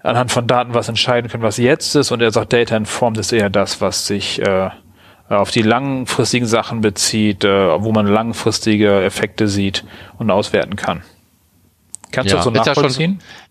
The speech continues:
Speaker 2: ist ja schon fast, ähm, ähm, psychologisch gemeint, ne? Dass es so verschiedene Leute gibt. Also der eine ist vielleicht mehr data-driven und der andere, äh, agiert eher data-informed.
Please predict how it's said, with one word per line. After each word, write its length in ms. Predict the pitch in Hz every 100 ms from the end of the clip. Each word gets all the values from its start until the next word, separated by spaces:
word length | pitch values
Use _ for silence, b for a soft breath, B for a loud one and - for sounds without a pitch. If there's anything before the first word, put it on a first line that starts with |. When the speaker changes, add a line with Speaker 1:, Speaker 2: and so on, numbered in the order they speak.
| -
Speaker 2:
ist 200 | 135 -
ja 120 | 139
schon 160 | 135 127
fast, 420 | - 135 - -
ähm, 380 | 123 120 117 104
ähm, 580 | 107 110 107 113 107 110
psychologisch 520 | - - 117 135 156
gemeint, 440 | - 131 123 117 131
ne? 120 | 170
Dass 120 | 139
es 100 | 120
so 80 | 113
verschiedene 380 | 117 - 131 110
Leute 340 | 107 151 139
gibt. 240 | 131 -
Also 160 | 113 113
der 140 | 107
eine 180 | 107 117
ist 100 | 110
vielleicht 300 | - 110 -
mehr 100 | 110
data-driven 640 | 110 123 120 107 123 123 110
und 140 | 104
der 100 | 104
andere, 720 | 113 107 107 107 110 110 113 117
äh, 180 | 117 117
agiert 680 | - 110 - 107 113 -
eher 220 | 104 107
data-informed. 840 | 107 107 - 107 104 - 120 135 -